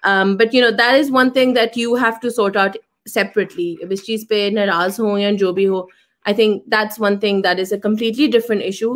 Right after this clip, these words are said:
वो बच्चे से बिल्कुल रिलेटेड नहीं है, वो as a family joint in-laws के साथ आपने कैसे डील करना है, that's something you do have to sort out।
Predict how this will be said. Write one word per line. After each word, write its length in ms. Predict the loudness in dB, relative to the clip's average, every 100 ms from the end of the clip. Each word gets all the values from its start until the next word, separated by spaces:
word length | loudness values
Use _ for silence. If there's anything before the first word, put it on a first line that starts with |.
| -2
वो 100 | -2
बच्चे 360 | 0 -2 0 0
से 160 | 2
बिल्कुल 380 | 4 4 4 4
रिलेटेड 440 | 4 2 -2 -4
नहीं 120 | -4 -4
है, 80 |
वो 340 | 0 0 0 -2
as 180 | -2 -2 -4 -18 _ -6
a 80 | -6
family 480 | -2 -2 0 -2 0
joint 320 | 0 0 -2 -2
in-laws 320 | 0 2 0 -2
के 120 | -10
साथ 300 | -6 -6 -6
आपने 260 | -8 -8
कैसे 280 | -6 -6 -2
डील 180 | 0 0
करना 220 | 0 -4
है, 80 | 0
that's 220 | 0 0
something 320 | -2 -2 -2
you 140 | -2 -2
do 160 | -2
have 220 | -2 -4 -6
to 100 | -10
sort 260 | -8 -8
out। 220 | -10 -12